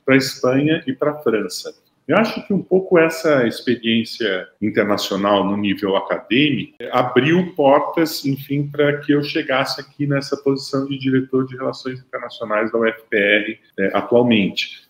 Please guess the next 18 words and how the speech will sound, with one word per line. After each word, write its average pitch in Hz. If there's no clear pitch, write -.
Porque, -
assim, 95
eu 90
não 113
fiz 139
um 101
curso 101
de 92
relações 92
internacionais, 90
né? 92
Nem 131
há 127
muitos 117
cursos -
de -
relações 87
internacionais 90